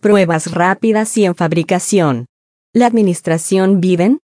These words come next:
presionada para aumentar el suministro de vacunas contra el coronavirus a las naciones pobres, planea gastar miles de millones de dólares para ampliar la capacidad de fabricación,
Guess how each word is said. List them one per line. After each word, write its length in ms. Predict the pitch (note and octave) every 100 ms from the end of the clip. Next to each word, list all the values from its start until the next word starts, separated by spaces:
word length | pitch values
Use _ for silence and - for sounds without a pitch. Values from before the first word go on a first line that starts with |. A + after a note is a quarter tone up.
| _
presionada 720 | - A3+ A3+ G3 F3 F3+ G3+
para 240 | G#3 F#3 E3+
aumentar 560 | D#3+ D#3 D#3 G3 F#3+
el 140 | F#3+ F#3+
suministro 760 | G#3+ F#3+ F3+ G3+ G#3+ - A3
de 100 | F#3+
vacunas 640 | D#3 D3+ - G#3 G#3+ A3+ -
contra 300 | A#3+ A3 G#3+
el 140 | G#3
coronavirus 760 | A3 G#3 G3+ F3 G3+ F#3+ G3+
a 60 | G#3
las 180 | G3 F#3
naciones 600 | F#3 - G#3 G#3 F#3+ -
pobres, 640 | - E3+ E3+ G3+ D#4 - _ _ -
planea 460 | B3+ G#3+ G#3 G3 F3+
gastar 440 | E3 - A#3 G#3+
miles 440 | G#3+ G#3+ A3 A3
de 80 | G3
millones 560 | F#3 D#3+ F#3 G3 G3 E3+
de 100 | E3+
dólares 540 | G3 G#3+ A3+ A3 -
para 240 | G3+ F#3 F3+
ampliar 400 | E3+ G3+ F3+ F3
la 160 | E3
capacidad 680 | E3 D#3+ D#3+ - F3+ F3+ F3+
de 80 | F3
fabricación, 1000 | F3+ E3 E3 D#3 D3+ - D#3+ D3 G3+